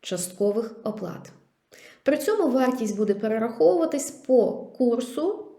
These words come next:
якому не сказано, це може бути курс Н Б У, курс міжбанківський, але вартість буде перераховуватись по курсу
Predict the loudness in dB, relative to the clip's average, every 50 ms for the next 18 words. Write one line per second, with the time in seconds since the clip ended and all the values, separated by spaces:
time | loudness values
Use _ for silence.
0 | _ _ _ _ _ _ _ _ _ _ 0 0 0 2 2 2 2 4 4 4
1 | 2 2 0 -2 -2 -2 -2 -2 0 0 0 -2 -2 -2 -4 -4 -2 -2 -2 -2
2 | -2 -4 -4 -4 -4 -6 -4 -2 -2 -2 -2 -4 -8 -12 -16 -20 -20 -20 _ _
3 | _ 0 0 2 2 0 -2 -6 -8 -6 -4 -4 -2 -2 -2 0 0 0 2 2
4 | 2 0 -2 -4 -10 -10 -2 0 0 0 0 -2 -6 -8 -8 -6 -6 -4 -4 -4
5 | -4 -2 -2 0 0 -2 -2 -4 -6 -8 -8 -8 -6 -6 -6 -6 -6 -10 -14 -18
6 | -20 -20 _ _ -20 -20 -20 -20 -20 _ -6 -2 0 2 4 4 2 2 -2 -6
7 | -10 -16 -14 -10 -4 0 2 2 2 2 0 -2 -4 -4 -4 -2 -2 0 0 0
8 | 0 0 0 0 0 0 0 0 0 0 2 2 0 0 -2 -2 -4 -4 0 0
9 | 0 0 2 2 2 2 2 0 0 0 0 -2